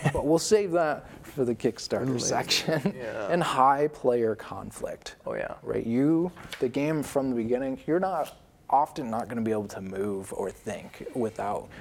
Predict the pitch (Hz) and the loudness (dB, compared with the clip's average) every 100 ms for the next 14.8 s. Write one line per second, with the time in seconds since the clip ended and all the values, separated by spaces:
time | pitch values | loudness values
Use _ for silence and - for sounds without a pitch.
0 | - - 135 120 120 117 113 107 104 107 | -16 -6 -2 -2 -2 -4 -2 -2 0 2
1 | 113 120 127 110 120 147 123 117 107 101 | 4 4 2 0 0 0 -2 -4 -6 -6
2 | 101 104 90 - - - - - - - | -6 -6 -6 -10 -10 -10 -12 -14 -18 -20
3 | - 131 127 147 127 - - - 90 135 | -4 0 2 2 0 -6 -20 -14 -4 0
4 | 135 147 120 131 120 131 127 131 147 139 | 0 -2 -2 0 2 2 4 2 2 2
5 | 123 120 123 123 127 131 135 127 120 120 | 2 2 0 4 4 4 0 0 2 2
6 | 120 127 151 147 98 107 151 123 113 - | 2 2 2 2 2 0 2 2 2 0
7 | - - _ - 127 - 123 120 123 120 | -10 -16 _ 0 0 2 4 6 6 4
8 | 113 113 107 107 - 117 113 113 120 123 | 2 4 4 2 0 0 4 4 4 2
9 | 123 120 120 123 127 120 120 117 135 131 | 2 2 2 2 2 4 2 0 0 0
10 | - 147 156 135 110 87 76 110 104 117 | 2 2 2 2 0 -2 0 4 4 2
11 | 110 98 101 139 147 113 98 87 110 120 | 0 2 4 4 2 -2 -4 0 2 4
12 | 127 127 117 95 - - 69 69 - 85 | 4 2 2 0 -8 -6 -4 -4 -2 -2
13 | - 107 123 131 127 127 120 113 120 127 | 0 0 4 6 6 6 6 6 6 4
14 | 117 90 67 107 98 127 151 - | 4 2 -2 -6 -2 0 0 -4